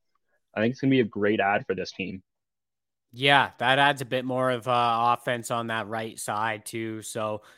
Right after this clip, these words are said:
Speaker 2: you got him, you got Eberle, uh, kinda controlling the, the top two spots on the right wing.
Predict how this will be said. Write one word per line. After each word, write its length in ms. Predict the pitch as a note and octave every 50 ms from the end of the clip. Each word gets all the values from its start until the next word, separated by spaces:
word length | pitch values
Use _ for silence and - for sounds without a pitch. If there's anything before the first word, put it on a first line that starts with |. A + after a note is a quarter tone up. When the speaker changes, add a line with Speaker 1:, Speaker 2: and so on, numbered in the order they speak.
| _ -
Speaker 2:
you 100 | B2 A#2
got 220 | C3+ C3 C3 A#2
him, 280 | A#2 A#2+ C3+ C3+ C3+ C3+
you 120 | C3+ B2+
got 180 | C3 B2+ B2 A2+
Eberle, 600 | A2+ A2+ A#2 A#2+ B2+ B2+ A#2+ A#2+ A#2+ A#2 A#2 A2 - _ _ _ _ -
uh, 240 | - A2+ A#2+ A#2 A#2
kinda 320 | - - D3+ D3 C#3+ C#3
controlling 480 | C3+ C#3+ C3+ B2 - C3+ C3 C3 B2+ B2+
the, 240 | B2 A#2+ A#2 G#2+ -
the 100 | - A#2+
top 320 | A2 - C3 B2 A#2+ - -
two 140 | - B2 A#2
spots 440 | - - - A#2+ A#2 A#2+ B2 -
on 100 | C#3 B2+
the 80 | A#2+ A2+
right 260 | A2 A#2 A#2 A#2 G#2+ G#2
wing. 380 | A2+ A2+ A2 A2+ A2+ A2 G#2+